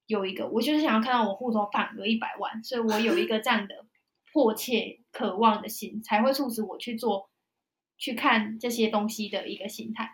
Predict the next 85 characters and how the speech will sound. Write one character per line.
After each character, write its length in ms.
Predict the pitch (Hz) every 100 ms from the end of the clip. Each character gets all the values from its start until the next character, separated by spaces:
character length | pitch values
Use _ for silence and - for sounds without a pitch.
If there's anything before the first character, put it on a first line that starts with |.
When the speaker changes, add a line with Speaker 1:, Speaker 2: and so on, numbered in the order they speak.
| -
Speaker 2:
嗯 140 | 208 202
哼。 20 |
Speaker 1:
但 220 | 214 226
我 320 | 208 196 -
知 200 | - 254
道 200 | 277 240 190
我 160 | 170
如 100 | 220
果 180 | 226 220
一 100 | -
开 220 | - 214
始 240 | 214 - -
我 140 | 185
就 160 | 196 220
去 140 | 233
看 300 | 233 220 208
那 80 | 214
些 340 | 220 196 208 - _ -
我 100 | 196
根 140 | 214
本 100 | 220
就 80 | 196
看 180 | - 208
不 80 | 220
懂 140 | -
的 60 | _
东 200 | - 226
西， 320 | 226 - 226 _ _ _ _ -
我， 120 | 214
我 180 | - 226
等 160 | 196
于 60 | -
不 120 | -
用 100 | 214
看， 180 | 214 - -
因 120 | 220
为 80 | 220
我 120 | -
知 100 | -
道 140 | 208
我 220 | 190 - - -
很 80 | 196
快 160 | 220 226
就 80 |
会 80 | 226
觉 80 | 220
得 180 | - 220 _ _ _ _
这 140 | 262
个 240 | 220 113 - _ _
跟 200 | 247 247
我 120 | 226
无 140 | 190 202
关 260 | 202 190
的， 100 | 190 208
因 100 | 214
为 340 | 214 202 - _
我 160 | 220
一 60 | 196
定 180 | 240 240
学 100 | 226
不 140 | - -
会， 160 | - - _ -
所 140 | 269
以 40 | 226
我 160 | 196
一 60 | 202
定 120 | 226
要 140 | 226
先 240 | 233 226 220
从 220 | 214 190
很 180 | 208 185
软 260 | 208 214
的 80 | 220
东 160 | 220 220
西 120 | -
去 160 | - 226
看， 180 | 220 -
我 100 | 185
觉 160 | 202 196
得 80 | 190
我 120 | 202
才 200 | - 190
有 120 | 180
办 180 | 202 202
法， 180 | -